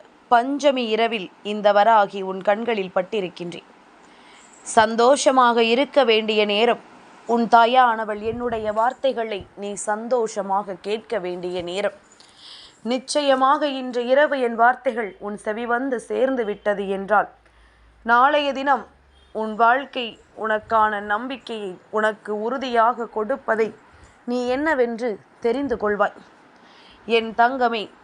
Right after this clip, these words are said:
இந்த வராகி நான் இருந்து உனக்கு செய்யக்கூடிய ஒவ்வொரு விஷயங்களையும் நீ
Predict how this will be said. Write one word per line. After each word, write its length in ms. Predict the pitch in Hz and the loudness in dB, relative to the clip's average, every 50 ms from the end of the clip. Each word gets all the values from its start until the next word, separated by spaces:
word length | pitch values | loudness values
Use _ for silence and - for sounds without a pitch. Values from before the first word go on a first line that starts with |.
| _ _ - - _ - - | _ _ -20 -20 _ -14 -10
இந்த 340 | 202 214 220 247 262 240 247 226 | -6 -4 -4 -2 2 2 4 6
வராகி 480 | 214 208 208 214 214 202 202 196 208 185 - _ _ _ - - - - - - _ - | 6 6 6 6 6 4 4 0 -6 -12 -14 _ _ _ -20 -20 -20 -20 -20 -20 _ -2
நான் 300 | 220 240 240 247 254 262 | 2 4 4 4 4 2
இருந்து 420 | 262 269 294 311 302 302 277 277 262 240 - - - - - | 0 0 0 0 0 0 0 0 -2 -2 -6 -12 -20 -14 -8
உனக்கு 380 | 208 214 214 220 214 - - 220 | -4 0 0 0 0 -2 -6 -8
செய்யக்கூடிய 800 | 214 - 247 240 254 269 277 269 269 - 233 233 226 220 226 220 214 208 | -4 -2 -2 0 2 2 2 0 0 -2 -4 -4 -2 -2 0 0 0 2
ஒவ்வொரு 380 | 208 214 240 262 262 254 233 214 | 2 2 2 4 4 2 2 2
விஷயங்களையும் 760 | 208 208 - 240 247 233 226 214 202 202 202 202 202 202 196 - - - - - - - - - - - _ - | 0 -2 -2 -2 -2 -2 -2 -2 -2 -2 -2 -2 -4 -4 -8 -10 -14 -20 -20 -20 -20 -20 -20 -20 -20 -14 _ -4
நீ 100 | 247 | -2